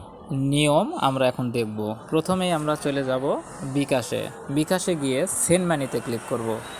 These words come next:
সেন্ড মানিতে গিয়ে আমরা নাম্বারটি দিয়ে দেব, নাম্বারটি দেখবেন এবং এই নাম্বারই দিবেন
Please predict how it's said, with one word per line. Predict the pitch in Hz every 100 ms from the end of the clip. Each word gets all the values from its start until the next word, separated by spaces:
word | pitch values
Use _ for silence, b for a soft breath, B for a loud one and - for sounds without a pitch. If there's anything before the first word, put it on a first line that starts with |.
| -
সেন্ড | 151 165
মানিতে | 170 175 170
গিয়ে | 156 147 139 196
আমরা | 214 143 143 147 143 B B B -
নাম্বারটি | 156 160 165 - 170
দিয়ে | 139 135
দেব, | 123 127 220
নাম্বারটি | 285 143 139 143 147
দেখবেন | 127 135 135 165 208
এবং | 147 147
এই | 143 143
নাম্বারই | 139 135 147 135
দিবেন | 110 110